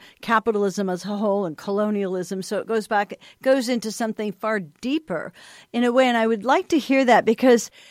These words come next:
many people, you know, around the globe who are, have been going into the streets are doing so because after the Great Recession of now a decade ago, the only gains that have come have gone to the top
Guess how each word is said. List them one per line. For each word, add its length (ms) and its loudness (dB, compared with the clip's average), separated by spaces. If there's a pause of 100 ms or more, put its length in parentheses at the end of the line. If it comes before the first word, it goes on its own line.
(240)
many 360 8
people, 460 8
you 140 6
know, 140 8
around 300 8
the 80 6
globe 360 8
who 280 6
are, 420 8 (360)
have 180 0
been 140 2
going 280 8
into 220 8
the 120 2
streets 340 -2
are 80 6
doing 400 4
so 320 2
because 480 0 (140)
after 360 2
the 140 0
Great 260 0
Recession 680 -4 (340)
of 280 2
now 240 2
a 80 0
decade 480 2
ago, 500 0 (300)
the 220 0
only 360 2
gains 440 0
that 160 0
have 140 -2
come 220 -2
have 100 -6
gone 200 -2
to 140 -6
the 160 -2
top 460 -2